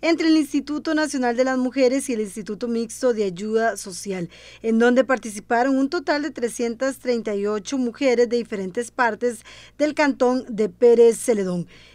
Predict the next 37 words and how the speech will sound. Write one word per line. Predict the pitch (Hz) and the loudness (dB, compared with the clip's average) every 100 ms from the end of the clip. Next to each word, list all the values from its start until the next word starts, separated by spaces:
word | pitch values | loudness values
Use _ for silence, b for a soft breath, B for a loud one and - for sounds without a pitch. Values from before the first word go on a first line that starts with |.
| - | 2
Esta | 262 247 233 | 4 4 0
es | 208 185 | -2 -4
una | 208 214 214 | -4 -2 -2
actividad | 202 - 302 285 311 339 | -4 -4 -2 2 2 2
apoyada | 330 339 254 240 233 254 226 | 0 -2 0 0 2 -2 -2
por | 240 | -2
la | 214 | -2
Oficina | 196 196 233 247 240 | -4 -8 -4 0 0
de | 208 | 0
la | 196 | -2
Mujer | 196 214 311 220 185 B B - | -6 -4 0 0 -2 B B -2
de | 254 277 | 4 6
la | 285 | 6
Municipalidad | 277 285 277 - 233 262 247 240 277 | 4 4 2 -2 -2 -2 2 2 2
de | 247 | 0
este | 190 - 277 | 0 -4 -4
cantón. | 277 262 320 339 311 _ b b b | -4 -2 -2 -2 -4 _ b b b
El | 359 359 | 0 4
acto | 320 - | 4 2
iniciará | 320 302 277 240 240 | 2 2 2 2 2
a | 262 | 0
partir | 226 190 233 | -2 -4 -2
de | 247 | 0
las | 233 | 0
nueve | 208 208 214 | 0 -2 -2
de | |
la | 220 | 0
mañana | 240 262 294 302 | 0 0 0 0
en | 302 | 0
el | 247 208 | -2 -2
Polideportivo | 262 254 262 262 247 277 254 254 247 | 0 2 2 2 2 -2 -4 -4 -4
en | 254 | -4
San | 233 202 | -4 -6
Isidro | 185 - 226 220 247 | -6 -6 -4 0 2
de | 214 | 2
El | 208 214 | 0 -2
General, | 254 208 196 180 | -4 -2 -2 -4